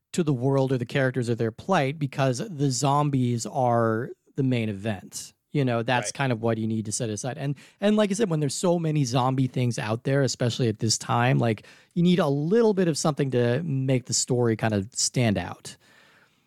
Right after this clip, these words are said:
Speaker 1: Um, but this game has some interesting things going for it that I think does make it unique,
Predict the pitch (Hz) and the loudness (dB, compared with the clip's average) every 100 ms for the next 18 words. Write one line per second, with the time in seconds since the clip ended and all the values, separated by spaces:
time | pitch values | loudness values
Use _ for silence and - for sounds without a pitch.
0 | _ 170 170 147 151 156 226 208 254 294 | _ 0 2 2 0 0 0 0 0 2
1 | 285 226 247 208 214 - 220 220 226 208 | 4 4 4 0 -4 2 2 2 2 0
2 | 202 208 190 185 175 127 147 147 143 - | 0 0 2 2 0 0 2 2 2 0
3 | 131 123 123 123 139 120 113 _ - 147 | 0 0 0 -2 -2 -6 -10 _ -2 0
4 | 135 143 131 127 127 123 _ - 135 120 | 0 0 -2 0 -2 -2 _ -8 -2 -2
5 | 117 123 98 123 - | 0 -2 -2 -8 -16